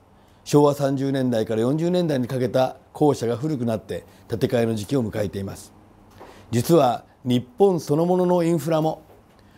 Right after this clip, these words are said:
高度経済成長期に作ったものがすべて今更新時期を迎えています。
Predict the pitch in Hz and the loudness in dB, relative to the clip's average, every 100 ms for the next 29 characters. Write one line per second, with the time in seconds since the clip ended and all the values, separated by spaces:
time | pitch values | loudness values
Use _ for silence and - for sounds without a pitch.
0 | - - 180 147 127 156 160 170 - 165 | -14 2 4 4 0 0 2 2 2 0
1 | 170 156 127 123 123 - - 151 - 120 | 2 -2 0 -2 -4 -8 -6 -6 -2 0
2 | 117 113 - 208 220 156 139 120 147 170 | 0 -2 -2 2 2 2 -2 -2 -2 -4
3 | - 196 135 120 104 107 113 113 107 - | -2 -2 -2 -4 -4 0 0 0 -4 -6
4 | - | -12